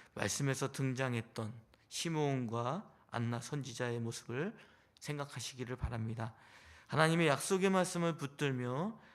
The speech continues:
하나님 앞에 의로움과 경건한 삶을 살았던 그들을 말입니다. 하나님 앞에서 하나님이 주시는 말씀을 통해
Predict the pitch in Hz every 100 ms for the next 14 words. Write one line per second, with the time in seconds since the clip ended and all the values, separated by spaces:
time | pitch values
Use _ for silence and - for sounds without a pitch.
0 | - - 127 127 131 123 117 147 160 147
1 | - - _ - 120 120 123 120 117 113
2 | 123 170 214 - 110 123 135 139 135 143
3 | 147 156 160 139 151 120 - - - 139
4 | 127 - - 120 147 190 - - - 117
5 | 117 117 107 113 110 113 - _ _ -
6 | - - - - - - 165 180 180 180
7 | 180 165 170 143 190 190 185 185 - 180
8 | 160 127 117 - 202 196 180 165 151 143